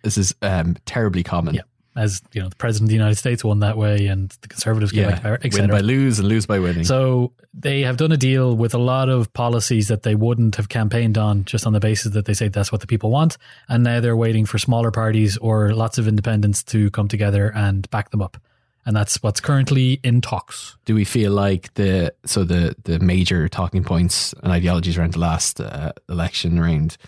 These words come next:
Speaker 1: housing and the healthcare system, do they feel like they're gonna be addressed?
Speaker 2: I don't know.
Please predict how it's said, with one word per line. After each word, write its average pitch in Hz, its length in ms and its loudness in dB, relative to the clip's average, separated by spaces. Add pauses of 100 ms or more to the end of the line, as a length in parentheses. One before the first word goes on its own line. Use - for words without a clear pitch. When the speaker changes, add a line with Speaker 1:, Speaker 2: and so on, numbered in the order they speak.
Speaker 1:
housing 120 840 2
and 85 260 0
the - 180 -8
healthcare 110 400 -2
system, 98 480 0
do 90 120 -2
they 98 120 0
feel 95 240 -2
like 90 340 -2
they're 87 120 0
gonna 90 180 0
be 85 140 0
addressed? - 720 -2
Speaker 2:
I 131 100 -4
don't 104 120 -4
know. 104 100 -14